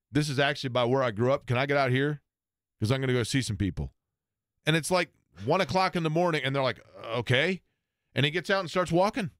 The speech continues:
And the next day, he's there. He's at the Garden. He's doing shoot around, you know, Terrytown, whatever. He's, he's there. They had a time, one time in, it was actually in Detroit. It's, like, three o'clock in the morning, and they're like, "Where's Artest? He's not in the hotel. Nobody knows where he is."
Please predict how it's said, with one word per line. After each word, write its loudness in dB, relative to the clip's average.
And -2
the 0
next -2
day, 0
he's -6
there. 2
He's -2
at -2
the -6
Garden. 2
He's 0
doing 0
shoot 0
around, 2
you -2
know, 0
Terrytown, 0
whatever. 0
He's, -6
he's -2
there. 0
They 4
had 0
a -6
time, 0
one 0
time 0
in, -2
it -8
was 0
actually 2
in 0
Detroit. 0
It's, -2
like, 0
three 2
o'clock 0
in -2
the -2
morning, 0
and 0
they're 0
like, -2
"Where's 0
Artest? -2
He's -8
not 2
in -2
the 0
hotel. 0
Nobody -2
knows 0
where 2
he 4
is." -2